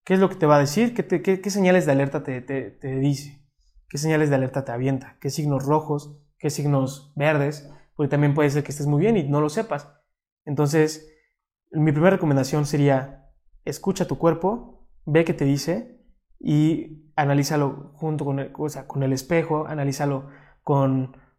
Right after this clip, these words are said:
con lo que te dice bioquímicamente, vete a hacer unos estudios, si ya estás más preocupado. Y ahí también entra la educación nutricional. Eh, desde, desde el despertar interés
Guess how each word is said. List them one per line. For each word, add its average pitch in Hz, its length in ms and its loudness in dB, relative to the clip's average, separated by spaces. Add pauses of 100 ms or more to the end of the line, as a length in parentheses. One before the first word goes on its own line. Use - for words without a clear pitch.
con 143 340 -2
lo 139 80 2
que 156 80 -4
te 147 100 0
dice 143 240 2
bioquímicamente, 151 880 0
vete 147 160 2
a 143 40 -6
hacer 143 160 -2
unos 135 200 -2
estudios, 156 680 0 (240)
si - 200 -2
ya 151 100 6
estás 147 160 0
más 143 200 2
preocupado. 147 720 0 (320)
Y 147 560 4
ahí 151 340 4
también 156 300 2
entra 147 240 2
la 139 100 4
educación 139 460 -2
nutricional. 139 840 -4 (340)
Eh, 139 380 2
desde, 139 480 2
desde 151 840 0 (400)
el 160 120 0
despertar 156 440 2
interés 190 640 0